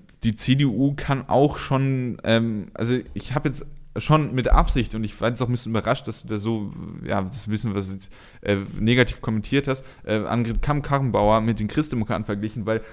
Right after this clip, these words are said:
Annegret Kramp-Karrenbauer ja genau diese konservative Politikerin ist, die in dieser, in diesen gesellschaftlichen Fragen, also Abtreibung, gleichgeschlechtliche Ehe, wirklich sehr christkonservative Position hat, während Merkel da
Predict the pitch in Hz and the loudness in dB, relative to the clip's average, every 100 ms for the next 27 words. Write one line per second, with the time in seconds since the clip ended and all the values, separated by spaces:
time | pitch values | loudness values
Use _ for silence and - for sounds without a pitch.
0 | - - 120 131 120 120 - 120 - 131 | -8 0 2 2 0 -2 -2 -4 -2 -2
1 | 135 107 110 107 110 104 107 135 160 - | 0 2 2 0 -2 -2 0 0 -2 -6
2 | - _ - 110 139 151 147 147 143 135 | -20 _ -14 -4 -2 0 -2 -2 0 0
3 | 131 139 131 - 123 147 - 127 107 107 | -2 -2 -6 -4 -2 -2 -4 -6 -4 -4
4 | 101 - 110 113 117 113 110 - - - | -4 -6 -6 -4 -4 -2 -4 -6 -20 -20
5 | - 113 113 120 113 98 127 170 160 147 | -10 -4 -2 0 2 6 8 8 6 2
6 | 139 - 127 - 123 107 - 92 95 - | -2 -6 -6 2 4 4 0 -4 -4 -2
7 | 135 - - 131 127 127 110 110 127 - | -4 -4 -4 -2 0 -4 0 2 0 0
8 | 120 120 117 120 - 117 135 - - - | -4 -2 -2 0 4 6 4 2 -14 -2
9 | 120 131 139 139 - 101 117 135 135 - | 2 2 2 -2 -2 -2 2 4 2 -4
10 | - - 170 - - - - 165 139 101 | -2 2 4 4 0 -2 4 4 6 4
11 | 98 - 98 95 - 95 98 - 104 98 | 4 0 -4 -2 0 0 0 0 0 2
12 | 113 - - - - 107 113 - 107 127 | 0 -2 -14 -18 -2 -2 0 -2 -2 -2
13 | - 123 113 117 | -2 -2 2 0